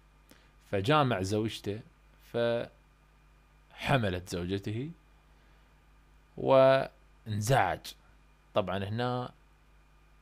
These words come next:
لايوس اللي هو أبو أوديبس مستقبلًا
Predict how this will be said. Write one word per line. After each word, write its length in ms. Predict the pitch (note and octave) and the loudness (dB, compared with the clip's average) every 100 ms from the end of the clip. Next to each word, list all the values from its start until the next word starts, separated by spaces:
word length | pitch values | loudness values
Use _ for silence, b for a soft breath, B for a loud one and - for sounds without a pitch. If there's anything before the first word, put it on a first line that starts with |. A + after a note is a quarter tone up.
| - | -10
لايوس 640 | G#2 A#2 A2 G2 G#2+ - | 2 4 6 4 -4 -8
اللي 240 | F#2 F#2+ G#2 | -10 -8 -4
هو 200 | A2 - | -4 -2
أبو 340 | B2 A2+ A2 | -2 -2 -4
أوديبس 680 | F#2 F2 G2 F2 G2 A2 - | -4 -6 -6 -4 -6 -8 -12
مستقبلًا 720 | G2+ - F2+ - F2 F2 A2 | -12 -8 -8 -8 -10 -8 -8